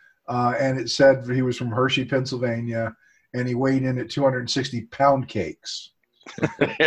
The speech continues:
Speaker 2: Oh, yeah. He's, he's making it work, man. Kudos to him.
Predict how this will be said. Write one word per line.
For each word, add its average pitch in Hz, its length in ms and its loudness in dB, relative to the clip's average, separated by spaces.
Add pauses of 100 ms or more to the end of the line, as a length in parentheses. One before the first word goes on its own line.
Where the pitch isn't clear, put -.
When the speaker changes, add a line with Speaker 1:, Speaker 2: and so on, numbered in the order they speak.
(2250)
Speaker 2:
Oh, 104 180 0
yeah. 95 260 -2 (600)
He's, 123 180 0
he's 131 260 0
making 139 300 2
it 120 80 -2
work, 123 400 0
man. 101 240 -8 (160)
Kudos 127 340 -6
to 110 80 -4
him. 123 260 0